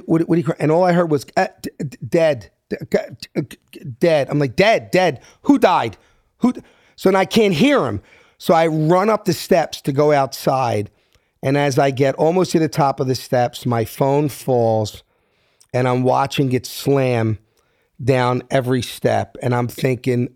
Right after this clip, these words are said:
I broke the phone, and I ran down. I grabbed the phone, like, "Michael," and I hear, "Tuck, tuck, tuck," you know, and I'm like, "Oh, I can still,"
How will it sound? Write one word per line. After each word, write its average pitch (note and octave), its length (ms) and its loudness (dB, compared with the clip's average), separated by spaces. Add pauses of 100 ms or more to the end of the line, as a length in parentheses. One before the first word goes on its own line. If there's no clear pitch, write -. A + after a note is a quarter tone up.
I C3+ 120 2
broke C3+ 360 0
the B2+ 80 -2
phone, B2+ 640 -2 (680)
and C3+ 140 0
I C3+ 160 2
ran C#3 600 2
down. C3 440 0 (1120)
I B2+ 140 0
grabbed C3+ 380 0
the C#3+ 60 0
phone, C#3+ 200 0
like, C#3 160 0
"Michael," F#3+ 360 2
and D#3 80 0
I C3+ 80 0
hear, C#3+ 180 2
"Tuck, - 340 -8
tuck, - 160 -8 (120)
tuck," - 200 -8 (120)
you D3+ 120 0
know, C#3+ 280 0
and C#3 100 0
I'm C#3 60 0
like, C#3 120 0
"Oh, D#3 100 4
I D3+ 40 0
can C3 80 -10
still," C#3+ 180 -2